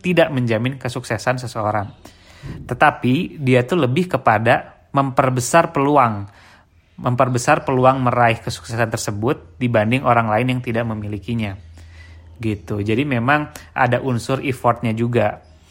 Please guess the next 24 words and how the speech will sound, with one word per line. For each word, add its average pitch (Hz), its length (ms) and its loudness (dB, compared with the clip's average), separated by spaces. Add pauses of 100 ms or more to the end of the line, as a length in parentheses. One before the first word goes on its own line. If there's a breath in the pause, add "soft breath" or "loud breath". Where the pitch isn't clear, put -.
(340 soft breath)
Gitu. - 240 -8
Nah, 127 240 0 (240 loud breath)
kalau 113 220 2
gitu 123 260 -2
kita 175 680 0
nambah 113 280 0
lagi 151 320 4
nih 156 160 2
diskusinya, 123 720 -2
privilege 131 640 -2
dan 117 160 0
effort. 123 480 0
Mana 123 240 0
sih 170 80 0
sebetulnya 131 480 -2
lebih 113 160 -4
kuat? 117 380 0
Karena 135 320 -2 (480 loud breath)
kalau 123 180 0
kita 120 220 0
lihat 160 240 2
banyak 131 220 2
juga 151 160 0
diskusi, 147 600 -2